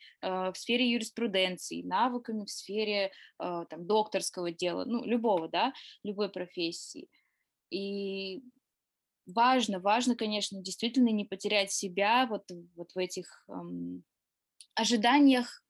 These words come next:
которые, наверное, строят окружающие, что ты выучишься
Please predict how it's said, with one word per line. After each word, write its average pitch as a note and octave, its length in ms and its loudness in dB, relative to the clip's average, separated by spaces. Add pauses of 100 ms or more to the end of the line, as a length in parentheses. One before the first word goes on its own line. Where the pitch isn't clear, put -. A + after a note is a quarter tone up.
(140)
которые, A3+ 500 4
наверное, G#3+ 360 0
строят A#3 400 0
окружающие, A3 920 0
что F3 240 -10 (180)
ты G3+ 300 -4
выучишься G#3+ 720 -2